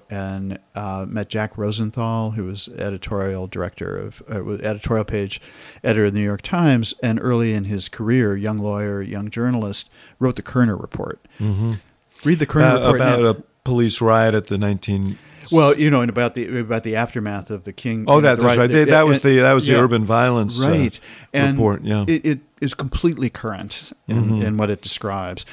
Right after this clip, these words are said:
Speaker 1: So these have been intractable issues in American life that we are now,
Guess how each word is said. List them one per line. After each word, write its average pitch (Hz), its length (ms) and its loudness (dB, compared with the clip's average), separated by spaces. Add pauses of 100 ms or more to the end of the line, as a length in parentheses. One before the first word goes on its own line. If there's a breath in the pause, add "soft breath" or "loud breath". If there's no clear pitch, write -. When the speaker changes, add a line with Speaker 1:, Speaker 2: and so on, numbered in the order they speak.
(120)
Speaker 1:
So - 180 2
these 147 240 4
have 139 140 4
been 117 160 0
intractable 113 960 -2
issues 101 420 -6
in 92 100 -8
American 90 520 -10
life - 400 -10 (380 loud breath)
that 120 160 2
we 120 180 0
are 110 80 0
now, 131 680 2